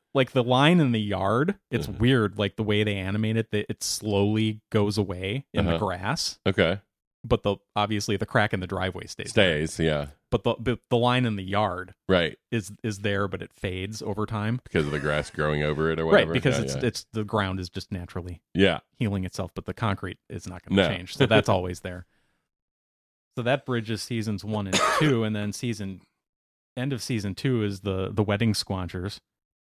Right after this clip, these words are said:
Speaker 1: right, where Rick gets, uh, he gets arrested, and then they have to break him out in the Rick Shank Redemption
Speaker 2: Yes.
Speaker 1: season three, episode one. But they didn't, I don't think they,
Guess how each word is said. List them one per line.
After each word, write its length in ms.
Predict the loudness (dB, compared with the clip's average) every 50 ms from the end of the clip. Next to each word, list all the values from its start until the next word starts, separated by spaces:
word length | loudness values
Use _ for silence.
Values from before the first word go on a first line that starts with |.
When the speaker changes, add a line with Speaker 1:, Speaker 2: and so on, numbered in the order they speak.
| _ _ _ _ -4
Speaker 1:
right, 200 | -4 -4 -4 -4
where 200 | -4 -4 -4 -2
Rick 240 | -2 -2 -4 -4 _
gets, 300 | -6 -6 -6 -6 -6 -6
uh, 280 | -4 -4 -4 -4 -8 -10 -12 _ _ _ _ _ _ _ _ _ _ _ _ _ _ -16 -12 -8
he 100 | -6 -6
gets 180 | -6 -6 -6
arrested, 480 | -6 -4 -4 -4 -4 -4 -8 -10 -10 -12 _ _ _ _ _ -6
and 100 | -4 -2
then 80 | -2
they 100 | -2 -2
have 140 | -4 -4 -4
to 60 | -6
break 220 | -4 -4 -4 -4 -4
him 100 | -4 -4
out 180 | -4 -4 -6
in 220 | -6 -6 -6 -6 -6
the 100 | -6 -4
Rick 160 | -4 -6 -6
Shank 240 | -6 -8 -8 -6 -6
Redemption 540 | -6 -4 -4 -4 -4 -4 -6 -8 -8 -8 -10 -10
Speaker 2:
Yes. 240 | -8 -6 -4 -4 -2
Speaker 1:
season 220 | -4 -4 -4 -4
three, 180 | -4 -4 -4 -4
episode 280 | -4 -6 -8 -8 -6 -2
one. 140 | 0 0 0
But 120 | 0 0
they 100 | -2 0
didn't, 300 | 0 0 0 0 -2 -4 _ _ _ _ _ _ _ _ _ _ _ _ _ _ _ _ _ -8
I 60 | -4
don't 180 | -4 -4 -2 -2
think 180 | -2 -4 -2
they, 400 | 0 0 2 2 2 0 -2 -6